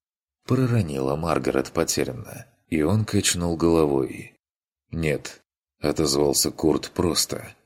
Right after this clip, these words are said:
упёршись ладонью в столешницу и усевшись на стол в трёх шагах напротив. «Это не я. Будет лучше, если ты выбросишь из головы всё, что было. Хочу заметить, я говорю так не потому, что намерен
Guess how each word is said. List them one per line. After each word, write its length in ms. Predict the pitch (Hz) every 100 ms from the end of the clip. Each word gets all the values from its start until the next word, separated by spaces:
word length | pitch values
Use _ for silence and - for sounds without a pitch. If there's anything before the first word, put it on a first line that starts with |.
| _
упёршись 720 | - 117 98 80 - 76 -
ладонью 540 | 78 73 76 71 69 65
в 60 |
столешницу 880 | - 73 87 90 69 - - - - - _
и 120 | - 131
усевшись 680 | 107 - 101 - 90 -
на 140 | 82 73
стол 540 | - 80 69 65 -
в 120 | - -
трёх 260 | 73 82
шагах 520 | - 85 65 69 64 80
напротив. 800 | 73 - 65 - - - - - _ _ _ _ _
«Это 280 | 76 71 76
не 160 | 85
я. 420 | 92 73 55 - - _ _ _
Будет 360 | 71 76 73 76
лучше, 380 | 95 82 - 73
если 300 | 71 - 76
ты 140 | 78
выбросишь 560 | 78 71 73 - 78 82
из 140 | 71
головы 440 | 76 76 69 76
всё, 240 | 78 - 76
что 200 | - 76
было. 380 | 71 64 58 - - _
Хочу 420 | - 90 78 - 92
заметить, 720 | 95 90 69 - - - - _
я 200 | 78 78
говорю 360 | 71 76 78 80
так 260 | - 80 82
не 100 | 76
потому, 400 | 78 87 110 104
что 180 | -
намерен 460 | 73 69 69 71